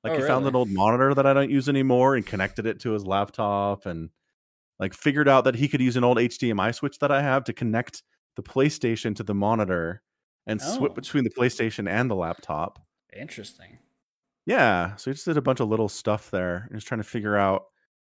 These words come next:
Speaker 1: uh, what the U S B out on the monitor was all about, and I explained to him there's a secondary cord you gotta connect at the bottom, and then those will work as U S B ports at that point. And he was like, "Oh, okay." So he was
Speaker 2: Hmm.
Speaker 1: hunting around for one of those and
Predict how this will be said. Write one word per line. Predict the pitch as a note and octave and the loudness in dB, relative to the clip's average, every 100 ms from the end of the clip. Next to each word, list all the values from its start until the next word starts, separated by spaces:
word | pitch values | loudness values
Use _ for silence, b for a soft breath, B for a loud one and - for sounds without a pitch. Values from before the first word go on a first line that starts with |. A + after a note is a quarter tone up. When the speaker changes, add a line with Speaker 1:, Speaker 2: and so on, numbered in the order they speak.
| _ | _
Speaker 1:
uh, | - E2 E2 | -12 -8 -2
what | A#2 - | -2 -2
the | |
U | G#2+ B2+ C#3 | -2 2 2
S | A#2 | 2
B | - A#2 - | -2 -4 0
out | G2 C#3+ - - | 2 2 -2 -10
on | A#2+ B2 A#2+ | -6 -4 -4
the | A#2 | -4
monitor | A#2 B2 B2 B2 | -2 -2 -2 -2
was | A2+ | 0
all | A#2+ A#2 | 0 0
about, | A2+ A2+ G#2+ | 2 2 0
and | F#2+ | -4
I | |
explained | F#2 - G2+ | -10 -6 -6
to | F#2 | -4
him | G2 | -6
there's | F2+ F2 | -6 -6
a | E2+ D#2+ _ _ _ _ _ _ - | -6 -8 _ _ _ _ _ _ -12
secondary | - C3+ C3+ E2 F2 | -4 -2 0 -2 2
cord | F#3+ F3 | 2 4
you | |
gotta | D#3+ D3 | 4 2
connect | - C3+ B2 | 2 -2 -2
at | - | -8
the | |
bottom, | F#2 A2+ A2+ G#2 G#2 G#2 - - | 0 2 4 2 0 -6 -16 -12
and | F2+ | -8
then | F2+ F2 | -6 -4
those | F2 G2+ F#2 | -2 0 -2
will | F#2 G#2+ F#2+ | 0 0 2
work | F#2+ F2+ | -2 -2
as | F#2 F2+ | -4 -4
U | F#2 | -6
S | E2+ | -6
B | A#2 | -8
ports | G2 F2 | -6 -8
at | - | -6
that | D#2 C#2 | -8 -8
point. | - E2 | -8 -8
And | |
he | G#2 | -10
was | D#2+ | -12
like, | F2+ | -12
"Oh, | - D3+ | -10 -10
okay." | - G2 - _ _ _ _ | -10 -12 -12 _ _ _ _
So | - | -12
he | F#2 | -10
was | |
Speaker 2:
Hmm. | B2+ | -6
Speaker 1:
hunting | G#2 F#2 | -4 -4
around | F2 F2 | -4 -4
for | - | -6
one | F2+ F2 | -6 -4
of | |
those | F2+ E2+ E2+ E2 | -2 -2 -4 -8
and | D#2 D#2 | -12 -14